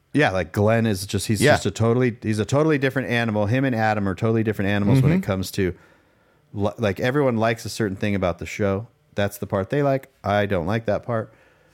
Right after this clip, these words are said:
Speaker 1: Um, so yeah, we are fortunate to have that. It's like that, you know, that Mazda cookies and cream?
Speaker 2: Oh, yeah,
Speaker 1: Uh,
Speaker 2: uh-huh.
Speaker 1: white Mazda. Like, he goes on these, like, he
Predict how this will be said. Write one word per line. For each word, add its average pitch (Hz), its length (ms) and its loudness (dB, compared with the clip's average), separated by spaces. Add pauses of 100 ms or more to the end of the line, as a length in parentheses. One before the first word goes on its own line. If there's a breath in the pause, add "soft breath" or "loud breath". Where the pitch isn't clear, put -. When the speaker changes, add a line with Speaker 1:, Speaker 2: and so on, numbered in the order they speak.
(180 soft breath)
Speaker 1:
Um, 87 340 -2
so - 160 -6
yeah, 92 220 0
we 87 160 0
are 85 80 0
fortunate 87 480 -8
to 90 80 -4
have 87 160 0
that. 82 160 -2
It's - 160 -10
like 131 160 0
that, 117 320 -2
you 127 80 -2
know, 147 80 2
that 107 140 0
Mazda 101 360 0
cookies 110 340 -2
and 98 120 -2
cream? 104 340 0 (720 soft breath)
Speaker 2:
Oh, 208 100 4
yeah, 220 260 4
Speaker 1:
Uh, 87 40 6
Speaker 2:
uh-huh. 190 120 4
Speaker 1:
white 135 240 -2
Mazda. 98 420 -2
Like, 101 200 0
he 147 180 0
goes 127 340 2
on 113 140 2
these, 98 260 -2 (140)
like, 104 180 -2
he - 140 -12